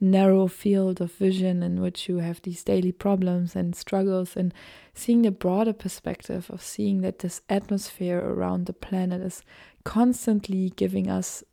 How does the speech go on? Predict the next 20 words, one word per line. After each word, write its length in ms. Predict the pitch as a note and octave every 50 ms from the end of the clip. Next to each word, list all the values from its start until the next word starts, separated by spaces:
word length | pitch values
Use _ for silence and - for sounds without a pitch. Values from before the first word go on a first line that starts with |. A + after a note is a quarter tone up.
| _ _ _ _ _
this, 340 | - F#3+ F#3+ F#3 F3+ - -
the, 180 | - - G3 G3+ - -
the, 340 | G3+ G3+ F#3+ F#3+ G3 F#3+ F#3
the 420 | F3+ F#3 F#3 F3+ F3+ F3 F3+ F#3+ - _ -
possibility 720 | - F3+ F3 - F3+ F3 - G3+ A3 G#3 G#3 - G3 F#3
to 120 | - F#3
breathe, 480 | E3+ - F#3 F#3+ G3 G#3 G#3+ G3+ F#3+ -
and 200 | F3+ F3+ F3 - - - - - - - - _ _
having 420 | - - - F#3+ F#3 F#3+ F#3+ F#3
this, 220 | F#3 F#3 F3 - F#3
like, 240 | F#3 F3+ - _ -
beautiful 800 | F#3+ G3 G#3 G#3+ G#3 G3+ G3+ - - F#3+ F#3 F3+ F3 F3+ F#3+ F3+
sphere 560 | - - - - - - F#3+ G3+ G#3+ G3+ G3
around 480 | F#3+ F3+ F3 F3 F3+ F#3 F#3+ G3 F#3+ F#3+
us, 400 | F#3 F#3 F#3 F#3 - - - - _ _ _ _ _ _ -
sitting 360 | - - G#3 G3 G#3 G3+ G3+ G3
on 140 | F#3+ F#3
this 220 | F#3 F3+ - - - _ - - - - - _ _ _ _ -
amazing 720 | - F#3 F3+ F#3 F#3 F#3 F#3+ G#3 A3 A3 G#3 G3+ G3 F#3
earth, 500 | - G3 G3 G3 G3 G3 G3 - - -